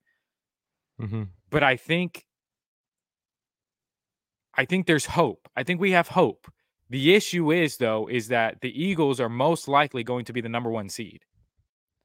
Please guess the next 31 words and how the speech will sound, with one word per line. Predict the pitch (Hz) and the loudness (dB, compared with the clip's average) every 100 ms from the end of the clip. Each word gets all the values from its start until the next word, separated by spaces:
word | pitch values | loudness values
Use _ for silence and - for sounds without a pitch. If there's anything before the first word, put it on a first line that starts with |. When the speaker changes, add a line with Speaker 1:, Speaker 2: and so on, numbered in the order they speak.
| _ _ _ _ _ _ | _ _ _ _ _ _
Speaker 2:
which | 127 127 | -4 -2
means | 156 147 135 | -2 -2 -6
in | 135 | -10
the | 123 | -6
divisional | 120 156 170 175 147 | 0 2 2 -2 2
round, | 156 143 117 101 | 2 2 0 -6
we're | 110 143 | -4 -2
going | 160 151 | -2 -4
to | 135 | -4
have | 139 139 | -4 -4
to | - | -6
go | 120 135 143 | 2 4 6
up | 165 107 107 - _ _ _ _ _ _ _ _ _ _ _ _ _ _ _ _ | 6 4 0 -10 _ _ _ _ _ _ _ _ _ _ _ _ _ _ _ _
against | 127 131 120 | 0 0 -4
the | 131 | -4
forty-niners. | 127 120 117 143 95 - - - _ _ _ _ _ _ _ _ _ _ _ _ _ _ _ _ _ _ _ _ _ _ - | -2 0 0 0 -2 -14 -20 -20 _ _ _ _ _ _ _ _ _ _ _ _ _ _ _ _ _ _ _ _ _ _ -8
And | 127 120 | -8 0
so | 135 131 120 - _ _ _ _ _ _ _ _ | 2 2 -2 -10 _ _ _ _ _ _ _ _
I | 117 | 0
think | 139 131 | 0 -2
this | 135 | -4
is | 147 | -2
as | 139 | -4
far | - 143 | 0 0
as | 143 | 0
we | 131 | -4
can | 135 120 | -10 -8
take | 143 127 | -6 -6
'em. | 110 | -2
But | 135 | 0
I, | 135 131 | 0 0